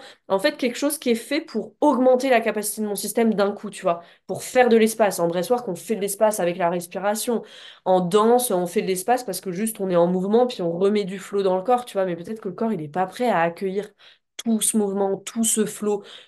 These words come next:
toute cette connexion, tu vois. Moi, je me souviens de pratiques aussi où on était en connexion, des cercles de femmes et tout,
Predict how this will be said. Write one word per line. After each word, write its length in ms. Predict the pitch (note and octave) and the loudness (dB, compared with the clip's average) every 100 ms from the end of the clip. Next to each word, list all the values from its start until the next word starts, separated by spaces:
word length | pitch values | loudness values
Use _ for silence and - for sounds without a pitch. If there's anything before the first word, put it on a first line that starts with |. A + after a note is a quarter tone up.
| _ | _
toute 240 | - B3 A3+ | -6 -2 0
cette 280 | A3+ - - | 0 0 2
connexion, 600 | A3+ G#3+ G#3+ - A3+ A3 | 4 4 2 0 2 0
tu 180 | A3 | -2
vois. 160 | F#3+ G#3 - - - | -4 -4 -6 -20 0
Moi, 100 | G#3+ | 4
je 100 | A3+ | 6
me 80 | G#3 | 6
souviens 300 | F3+ F#3 F3 | 4 2 2
de 40 | F3+ | 2
pratiques 480 | F3 F#3 F#3 C#4 G#3 | 0 0 0 0 0
aussi 220 | F3+ B3 | 2 2
où 40 | |
on 100 | G3 | 2
était 200 | F3 E3 | 0 -4
en 100 | F3 | -6
connexion, 400 | F3 F3+ F3+ B3+ A#3 | -4 -6 -4 -2 -2
des 80 | |
cercles 260 | E3+ F#3+ F#3 | -2 -6 -4
de 100 | F#3 | -4
femmes 200 | G3 G3 | -2 -4
et 80 | F#3+ | -4
tout, 180 | A3+ | -6